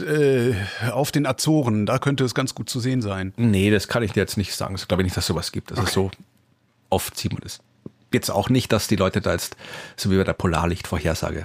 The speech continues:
Speaker 2: sowas sagen. Ja, wie gesagt, das grüne Kapitel ist auch sehr schön, da kommt auch viel Citizen Science drin vor, Entdeckungen durch Citizen Science. Äh, Blau haben wir schon ein bisschen abgehandelt. Blau,
Speaker 1: Mhm.
Speaker 2: äh, da ist die Beschreibung so, über blaue Blitze, die schneller als das Licht sind und unerklärte Energie aus dem Weltall,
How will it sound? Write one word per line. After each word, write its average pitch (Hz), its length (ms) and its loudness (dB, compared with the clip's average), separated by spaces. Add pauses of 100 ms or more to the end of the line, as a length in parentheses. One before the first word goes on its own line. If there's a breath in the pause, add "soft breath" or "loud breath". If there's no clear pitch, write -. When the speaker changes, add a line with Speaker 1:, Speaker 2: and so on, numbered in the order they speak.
(140)
Speaker 2:
sowas - 320 -12
sagen. - 220 -8 (420 loud breath)
Ja, 196 80 4
wie - 20 4
gesagt, 143 160 2
das - 100 -6
grüne 156 200 2
Kapitel - 280 -2
ist 104 120 0
auch 143 160 2
sehr 135 200 0
schön, 131 120 -6
da 113 80 0
kommt 113 180 0
auch 101 80 0
viel 92 220 -2
Citizen - 340 -4
Science 113 380 -2
drin 113 160 -4
vor, 107 260 0 (240 loud breath)
Entdeckungen 101 480 -2
durch 98 160 -8
Citizen 104 320 -8
Science. 101 400 -8 (380 loud breath)
Äh, 101 120 -4
Blau 117 320 2
haben 123 160 0
wir 110 60 2
schon 107 140 0
ein - 20 -4
bisschen - 160 -6
abgehandelt. 151 560 0
Blau, 110 380 4
Speaker 1:
Mhm. - 180 -2
Speaker 2:
äh, 120 140 2
da 117 160 2
ist 113 200 -4
die 110 60 -4
Beschreibung 95 480 -4
so, 131 240 0 (320 loud breath)
über 104 300 2
blaue 147 560 2
Blitze, 127 640 0
die 95 180 -2
schneller 107 380 0
als 87 180 -2
das - 220 -6
Licht - 320 -4
sind 147 240 0 (220 loud breath)
und - 280 -4
unerklärte 113 800 0
Energie 92 380 -2
aus 92 100 -6
dem 92 220 0
Weltall, 147 400 0